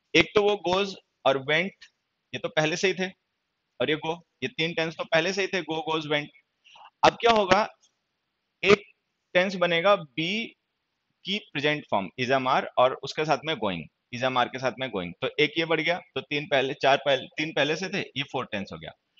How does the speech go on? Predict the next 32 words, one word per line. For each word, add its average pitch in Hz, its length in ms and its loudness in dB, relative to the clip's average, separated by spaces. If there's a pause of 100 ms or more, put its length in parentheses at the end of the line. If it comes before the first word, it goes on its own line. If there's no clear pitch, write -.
(560)
अच्छा, 117 180 2
दूसरा 165 380 2
have 160 340 8
के 180 200 -2
साथ, 175 200 2 (600)
have 120 120 2
की 160 120 -4
present 147 400 -4
form 143 160 -4
के 147 120 -6
साथ 135 200 -4
में 135 100 -8
present 123 300 -6
परफेक्ट 131 300 -8
tense 135 140 -4
बनाते 135 280 -6
हैं 190 80 -6
ना, 196 60 -6
main 143 160 -4
verb 135 140 -4
के 143 120 -8
third 120 240 -2
form 107 260 -4
has 117 240 0
या 135 100 4
have 113 180 -2
में 113 120 -2
से 165 100 -6
किसी 131 260 -8
एक 113 60 -4
के 123 120 -10
साथ 110 160 -4